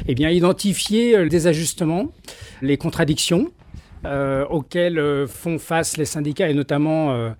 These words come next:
un syndicat comme celui de la C G T, qui se revendique être un syndicalisme de lutte, mais qui, euh, à la fois, bah, exactement de la même manière que tu l'as expliqué, à la fois, euh, sans cette organisation, euh, des grèves, il n'y en aurait quasiment pas. Euh, elle les rend, euh, possibles, et en même temps,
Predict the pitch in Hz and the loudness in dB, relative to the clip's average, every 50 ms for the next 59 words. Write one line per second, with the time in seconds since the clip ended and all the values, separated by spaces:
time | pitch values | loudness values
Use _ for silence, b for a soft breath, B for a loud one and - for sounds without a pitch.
0 | B B B B B - 127 117 - - 131 123 131 - - 147 151 147 - 135 | B B B B B -4 -4 -4 -2 -2 -2 -2 -2 0 0 0 0 0 -2 -4
1 | - - 139 123 123 127 113 - - 135 120 143 135 - 294 302 - 151 - - | -2 -2 -2 0 2 0 0 0 -2 -2 -2 -2 0 2 0 0 0 -2 -6 -4
2 | 135 120 123 120 113 127 120 - 135 123 - - - 120 113 113 - - 131 117 | -4 -2 -2 -2 -2 -2 -2 -2 -4 -4 -4 -8 -10 -8 -8 -8 -6 -6 -6 -4
3 | - - 131 127 131 117 123 127 117 123 127 135 196 269 311 - - 143 123 127 | 0 0 0 2 2 2 2 2 2 0 0 2 2 2 0 0 -2 -4 -4 -4
4 | 123 127 - - - 160 156 175 190 190 151 127 117 B B B B - 160 160 | -4 -8 -14 -14 -8 -4 -2 0 2 2 2 0 -2 B B B B -6 -2 0
5 | 185 190 - - - - 185 190 196 175 120 120 139 - _ _ _ - - 277 | 0 0 -2 -4 -4 -2 0 0 0 -2 -4 -6 -8 -10 _ _ _ -20 -20 -20
6 | 339 - - - - 302 262 233 160 151 151 147 143 127 175 180 - 185 180 190 | -20 -20 -20 -20 -20 -20 -20 -16 -10 -8 -6 -6 -4 -2 -4 -2 -2 0 -2 0
7 | 185 175 160 151 156 160 156 170 165 - - 160 151 139 - - - 160 - - | 0 -2 -2 -2 -2 -4 -4 -4 -6 -8 -6 -6 -6 -6 -8 -10 -12 -12 -8 -6
8 | 269 320 311 214 160 135 123 - - 175 175 185 180 165 143 127 127 B B B | -4 -2 -2 -2 -2 -4 -6 -6 -4 -2 0 2 2 0 0 -2 -4 B B B
9 | B B B - - 160 - 170 170 - 165 160 165 165 160 160 156 165 165 - | B B B -10 -8 -8 -8 -8 -6 -6 -6 -6 -4 -4 -4 -4 -4 -4 -8 -8
10 | - - 196 196 196 190 165 151 139 156 156 131 147 151 156 135 127 131 127 120 | -6 -2 -2 0 0 0 -2 -2 -2 -4 -4 -2 0 -2 -2 -2 -2 -4 -4 -4
11 | 117 120 120 117 - - 151 123 110 127 123 120 - 151 208 262 B B B B | -4 -4 -6 -8 -8 -8 -8 -6 -6 -6 -8 -6 -4 -6 -6 -6 B B B B
12 | B B B B B - 120 117 120 127 135 147 143 143 143 135 127 139 139 139 | B B B B B -10 -8 -8 -6 -4 -2 0 0 2 2 2 0 0 0 0
13 | 135 131 120 117 117 120 123 120 120 - - 147 127 - - - 202 254 285 214 | 0 -2 -2 -2 -2 -2 -2 -2 -4 -2 -2 -2 -2 -2 -2 2 2 2 2 2
14 | 127 b b b b - - 220 196 185 170 156 151 151 131 - 175 190 233 254 | -2 b b b b -2 0 2 2 2 0 0 -2 -2 -2 -2 -2 -2 -2 -4
15 | 254 | -6